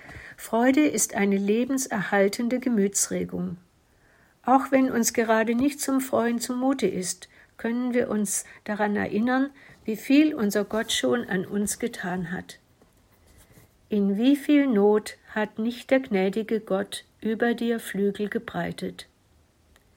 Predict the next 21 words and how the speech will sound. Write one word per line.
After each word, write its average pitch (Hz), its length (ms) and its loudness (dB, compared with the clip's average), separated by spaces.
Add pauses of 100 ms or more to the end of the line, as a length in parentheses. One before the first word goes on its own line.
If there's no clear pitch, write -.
(580)
Das 262 320 4
gibt - 300 -2
Mut 196 440 4 (240)
und 220 180 -4
Freude 196 680 0 (100)
für 170 240 -6
heute 240 520 2 (380)
und 214 180 0
die 208 100 0
Tage, 185 380 -4
die 220 160 -6
noch 233 300 -4
kommen. 175 480 -4 (2250)
Dann 302 240 8
können 262 400 4
wir 247 200 2
auch 226 140 -2
Freundlichkeit 220 920 -2
und 226 180 -6
Güte 277 420 0
ausstrahlen, 190 840 -4